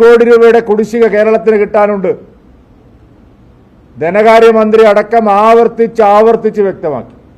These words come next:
പക്ഷേ നിർമ്മല സീതാരാമൻജി പാർലമെന്റിൽ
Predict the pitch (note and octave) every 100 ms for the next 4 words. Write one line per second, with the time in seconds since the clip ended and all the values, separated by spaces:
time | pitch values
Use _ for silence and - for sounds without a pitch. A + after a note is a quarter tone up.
0 | _ _ _ _ _ _ _ _ _ _
1 | _ _ _ _ F#3 F#3+ F#3 F3+ G3 G#3
2 | G3+ G3 G3 F#3+ F#3+ F#3+ F#3 G3 A3+ G3+
3 | E3+ F#3 G3 F#3+ F#3 F#3+